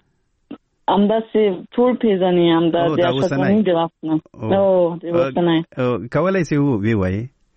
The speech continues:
Speaker 1: نه،
Speaker 2: دا
Speaker 1: هیله کوم.
Speaker 2: وطن، دا وطن افغانستان دی. اول جمله خیلی ما-، <laughs> د ما هم زده ده.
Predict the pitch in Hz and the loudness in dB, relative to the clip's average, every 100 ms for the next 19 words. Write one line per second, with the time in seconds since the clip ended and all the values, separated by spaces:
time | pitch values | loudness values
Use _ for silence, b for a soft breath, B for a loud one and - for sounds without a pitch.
0 | _ _ _ _ - - 214 226 226 226 | _ _ _ _ -12 -2 0 2 0 0
1 | 214 214 196 185 127 190 196 156 156 151 | 0 0 0 0 -2 0 0 -2 -4 -4
2 | 285 - 104 107 110 110 110 113 127 123 | -4 -4 -2 0 0 0 -2 -2 -2 -2
3 | 123 120 110 104 104 110 120 123 127 123 | 0 -2 0 -2 -2 -2 0 0 0 0
4 | 127 - 262 151 143 139 131 123 127 _ | -2 -2 -2 0 0 0 -2 -2 -4 _
5 | B B B B B _ 302 - - 107 | B B B B B _ -2 0 0 0
6 | 262 - - 131 127 113 117 113 92 277 | 0 0 -2 -2 -2 -2 0 -2 0 -2
7 | 123 - 117 - 110 110 101 95 101 | -4 -2 -4 -2 -2 0 -2 -2 -4